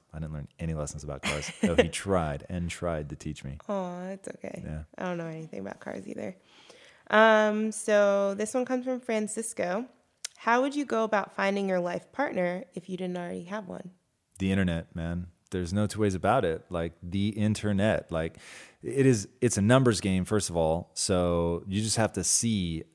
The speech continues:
Speaker 1: a just unbelievable number of people. But okay, so that's useless. So now let me give, I think, where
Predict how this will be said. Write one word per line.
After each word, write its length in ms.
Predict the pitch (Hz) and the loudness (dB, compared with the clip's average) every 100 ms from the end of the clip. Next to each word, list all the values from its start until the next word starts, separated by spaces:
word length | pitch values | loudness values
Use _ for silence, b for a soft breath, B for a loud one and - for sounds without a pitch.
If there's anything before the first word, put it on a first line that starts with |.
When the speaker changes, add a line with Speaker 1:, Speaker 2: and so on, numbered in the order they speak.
| _ | _
Speaker 1:
a 140 | - 87 | -8 -8
just 400 | 82 95 - - _ | -8 -8 -8 -12 _
unbelievable 1000 | 127 143 151 143 117 120 113 104 104 98 | 4 6 8 6 6 4 4 4 4 4
number 280 | 95 101 101 | 4 2 2
of 80 | 95 | 2
people. 380 | 110 92 90 85 | 0 0 0 0
But 260 | - 90 | 0 0
okay, 280 | 101 92 87 | 0 0 -2
so 120 | 80 87 | -2 4
that's 380 | 101 117 - | 8 8 6
useless. 400 | 104 98 - 82 | -2 -2 -2 -2
So 240 | - - 110 | -2 2 4
now 240 | 107 117 | 6 6
let 120 | 120 113 | 4 2
me 80 | |
give, 420 | 95 101 98 92 - | 0 2 2 -2 -6
I 120 | 90 | -6
think, 300 | 87 98 92 90 | -4 -4 -4 -2
where 440 | 95 92 90 | 2 2 2